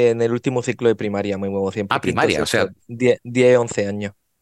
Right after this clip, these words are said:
Speaker 2: O sea, el momento más, eh, delicado, ¿no? Para darle forma.
Speaker 1: Bueno, mm, mam-, lo, eh, él es uno de los momentos en los que la mente es más maleable, la verdad.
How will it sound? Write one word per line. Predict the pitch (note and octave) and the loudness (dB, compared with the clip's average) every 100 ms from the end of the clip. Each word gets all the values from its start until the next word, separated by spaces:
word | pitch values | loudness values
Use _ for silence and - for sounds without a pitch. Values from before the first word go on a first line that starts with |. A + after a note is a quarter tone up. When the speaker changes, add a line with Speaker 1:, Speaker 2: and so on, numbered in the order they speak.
| _ _ _ _ _ _ | _ _ _ _ _ _
Speaker 2:
O | - | -4
sea, | F#2+ F2 | -2 0
el | E2+ | -2
momento | F2 G2 G2 A2+ | -2 -4 0 0
más, | G#2 G2 G2+ | 0 -2 0
eh, | F#2+ | 0
delicado, | G#2+ G2+ A2 F#2+ F#2 | 2 0 0 0 2
¿no? | A2+ B2+ | 0 0
Para | G#2 G2 F2 F2 E2 F2+ | 0 0 0 -2 -4 -4
darle | F#2 F#2 E2+ | -2 -2 0
forma. | F2 D#2+ D2 | 0 0 0
Speaker 1:
Bueno, | G#3 F3 F3+ - | 2 0 -2 -8
mm, | - C3+ B2+ C#3+ | -10 -10 -6 -4
mam-, | B2+ C#3 A2 | -2 -2 -2
lo, | B2 B2 A#2+ | 2 4 4
eh, | - A#2+ D#2+ | 4 2 2
él | A#2 B2 C#3+ G3+ | 4 4 4 -2
es | - | -4
uno | C3+ C#3+ | 2 4
de | D3+ | 4
los | D3+ | 4
momentos | D3 C#3 C#3+ D#3+ | 2 2 2 2
en | |
los | D#3 | 2
que | C3+ | 2
la | A#2+ | 2
mente | A2+ A#2 C#3 | 0 0 0
es | |
más | C3+ B2+ | 2 0
maleable, | B2 G#2 G#2 D3+ C#3 | 0 2 2 2 0
la | G#2 | 0
verdad. | G2 G2+ C#3+ | 0 0 -2